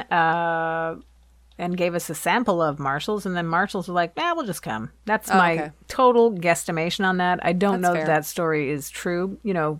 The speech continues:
Speaker 1: clearly by my narrative on it. "Nah, we guess we'll just come."
Speaker 2: <laughs>
Speaker 1: Uh, but, uh, great place to shop. Both of them, Winners
Speaker 2: Yeah.
Speaker 1: and Marshalls.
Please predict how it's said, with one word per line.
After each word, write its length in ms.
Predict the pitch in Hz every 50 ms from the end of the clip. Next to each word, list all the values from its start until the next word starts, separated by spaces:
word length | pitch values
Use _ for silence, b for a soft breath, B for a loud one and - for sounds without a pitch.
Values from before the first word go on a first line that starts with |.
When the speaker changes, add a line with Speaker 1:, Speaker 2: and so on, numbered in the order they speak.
| - _ -
Speaker 1:
clearly 380 | - - 196 185 175 170 156
by 420 | 143 147 139 135 135 135 135 135 - - _ _ - -
my 400 | - 156 151 139 135 139 135 127 - _ - - - _
narrative 640 | - 135 135 156 175 170 180 175 170 160 143 139 147
on 140 | 135 139 160
it. 100 | - - _ _
"Nah, 420 | 370 392 381 359 349 339 339 339 349 349
we 100 | 370 381
guess 200 | 339 359 262 -
we'll 100 | 247 202
just 160 | 185 165 -
come." 160 | - - - -
Speaker 2:
<laughs> 40 | B B B B B B B B B B B B B
Speaker 1:
Uh, 680 | - 302 349 349 190 185 185 185 185 185 185 180 175 165 - - _ -
but, 320 | 196 180 185 196 190 185 - - 180 - - -
uh, 240 | - 170 156 156 151 - 175
great 240 | 175 175 220 269 -
place 220 | - 196 180 -
to 80 | - 165
shop. 360 | - - 123 120 - - - -
Both 300 | - 180 208 254 269 -
of 80 | 160 135
them, 260 | 131 92 73 147 - -
Winners 340 | 202 185 185 185 185 185 175
Speaker 2:
Yeah. 200 | 180 180 170 165
Speaker 1:
and 340 | - - 135 135 156 170 - B B B -
Marshalls. 580 | 165 165 175 160 - - - - - - -